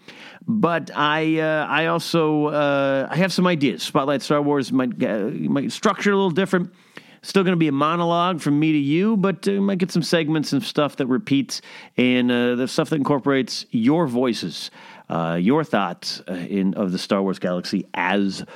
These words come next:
well, because I had a lot of fun on the ninety-eighth episode going to our Patreon page and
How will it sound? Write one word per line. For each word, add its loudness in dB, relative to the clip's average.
well, 0
because -2
I 4
had 0
a 0
lot 0
of -6
fun 0
on 2
the 2
ninety-eighth 2
episode -2
going 0
to 2
our 0
Patreon 0
page 2
and 0